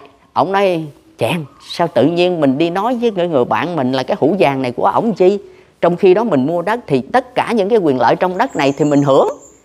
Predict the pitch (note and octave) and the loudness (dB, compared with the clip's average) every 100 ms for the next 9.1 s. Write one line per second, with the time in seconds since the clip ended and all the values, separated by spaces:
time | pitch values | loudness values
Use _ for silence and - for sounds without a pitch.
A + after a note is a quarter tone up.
0 | _ _ _ _ - - C#3 A2+ C3 C3 | _ _ _ _ -4 -4 -2 0 0 2
1 | C#3+ C3+ F3 D3+ C3 D3+ A2 G#2 C#3+ E3 | 2 2 2 0 2 2 0 -2 -4 0
2 | C3+ C3 C3+ A#2+ D#3 F#3+ G#3+ G#3 A#3+ A3 | 2 2 -2 -2 -2 -4 -2 2 2 0
3 | D3+ B2+ F#3+ F3+ C#3 D3+ G#3 A#2+ A#2 D3+ | -2 0 0 0 -2 0 2 0 -2 -2
4 | E3 A3 E3+ E3 C#3+ G#2 - C#3+ C3+ B2+ | -2 0 2 2 2 0 -2 -2 -2 -4
5 | - _ _ _ _ - F#3 F#3 B2+ G#2 | -10 _ _ _ _ 0 0 2 0 0
6 | G#2 G2+ A#2+ C3+ C3+ A#2+ G2 - E3+ - | 0 0 -2 -2 0 0 -2 -2 -4 0
7 | G2 A#2 B2 C#3 C#3+ C#3 C#3 C#3 D3 C#3+ | 2 2 2 0 0 -2 -4 -2 -2 0
8 | C#3 C#3 C#3+ C#3 C#3 D3 C#3 C3+ C#3+ C#3+ | 0 0 0 0 -2 0 0 0 0 0
9 | C#3 | 0